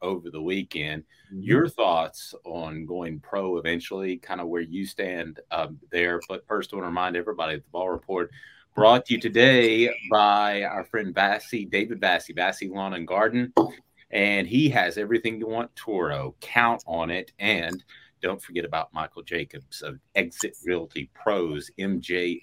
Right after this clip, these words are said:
Speaker 1: is clutch. All right. J-, so let's look back, Jacob, at the draft. Alontae Taylor, the first Vol selected. What do you think of Alontae and the way he's grown and matured and come along?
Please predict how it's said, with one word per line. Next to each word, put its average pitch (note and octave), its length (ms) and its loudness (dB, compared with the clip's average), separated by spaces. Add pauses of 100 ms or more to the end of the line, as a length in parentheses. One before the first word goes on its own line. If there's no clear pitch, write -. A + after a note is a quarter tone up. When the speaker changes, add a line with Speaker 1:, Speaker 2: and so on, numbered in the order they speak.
Speaker 1:
is E2+ 500 -4 (140)
clutch. - 800 -8
All D3 80 8
right. G#2+ 240 6 (200)
J-, - 140 -8 (200)
so G#2+ 200 0
let's D3+ 240 2
look - 220 -2
back, G#2 260 8 (380)
Jacob, F#2 420 0
at F#2+ 260 2 (1400)
the A#2 180 6
draft. G2+ 720 6 (320)
Alontae B2 560 2
Taylor, A2 520 -2
the E2 160 -8 (120)
first G#2+ 460 -2 (180)
Vol G2 320 0
selected. D2+ 920 -6 (600)
What F3+ 160 2
do D4+ 60 0
you C4+ 100 0
think C3+ 320 4
of A2 100 4
Alontae E2+ 720 -2
and E2+ 80 -4
the F2 60 -4
way G#2 240 0
he's G2+ 300 -10
grown G2 640 -4
and D#2+ 140 -8
matured G2 600 -4
and D2+ 120 -10
come G2 140 -4
along? C#2+ 380 -8